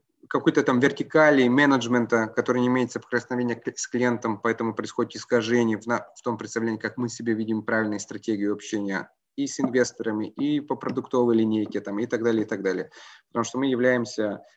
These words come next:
в этом смысле, мы чувствуем, э, как бы контакт и отзыв из первых рук, да, и сами диктуем, э, продуктовую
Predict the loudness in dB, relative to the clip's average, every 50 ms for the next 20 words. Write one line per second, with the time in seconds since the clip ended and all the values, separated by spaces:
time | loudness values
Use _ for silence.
0 | _ _ -4 -2 -2 -2 -4 -4 -2 -4 -4 -2 0 -2 -2 -2 -4 -8 _ _
1 | -4 -4 -4 0 2 0 0 2 0 2 2 2 2 0 -2 -6 -12 _ _ _
2 | _ _ _ _ _ _ _ -4 -4 -2 -2 -2 -4 -4 -6 -10 _ _ _ _
3 | _ _ _ _ _ -6 -4 -4 -4 -2 0 2 2 4 4 4 4 4 2 -2
4 | -10 -14 _ -4 -2 -2 0 2 2 2 2 2 0 0 -2 -2 -6 -16 _ _
5 | _ _ _ _ _ -20 -6 0 4 4 4 4 4 4 4 2 2 2 -2 -12
6 | -20 _ _ -2 0 0 0 0 0 2 2 2 2 2 -2 -6 -4 0 2 4
7 | 4 4 2 0 -2 -6 _ _ _ _ _ -4 -2 -2 0 0 0 -2 -2 -2
8 | -2 -4 -4 -2 -2 -2 -2 -2 0 0 0 2 2 2 2 2 2 0 -2 -4
9 | -8 -12